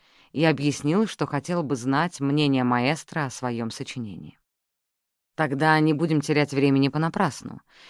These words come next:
Почему бы вам не наиграть его мне прямо сейчас?» — предложил ему Хейде. «Э-э», немного растерялся Пип.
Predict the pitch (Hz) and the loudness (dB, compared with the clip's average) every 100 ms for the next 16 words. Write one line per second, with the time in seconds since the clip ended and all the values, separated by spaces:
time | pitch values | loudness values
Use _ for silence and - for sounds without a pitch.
0 | - _ 165 - 190 233 226 175 165 170 | -20 _ -4 0 2 4 4 4 6 6
1 | 160 156 156 156 151 135 139 165 143 131 | 6 2 0 0 0 0 -2 -4 -6 -2
2 | 139 196 190 147 147 143 135 - 92 - | 0 0 -2 -4 -4 -6 -10 -12 -14 -18
3 | - _ _ _ _ 135 131 135 113 151 | -20 _ _ _ _ -4 0 0 0 -4
4 | 147 135 139 - 113 101 - - _ _ | -2 -2 -4 -6 -14 -14 -16 -20 _ _
5 | _ _ _ _ _ _ _ - 139 139 | _ _ _ _ _ _ _ -8 -4 -2
6 | 139 139 135 135 - _ _ - 135 131 | -2 0 0 -2 -6 _ _ -4 -2 -2
7 | 127 127 123 - 127 123 - 120 - 110 | -4 -6 -8 -6 -4 -4 -6 -12 -10 -12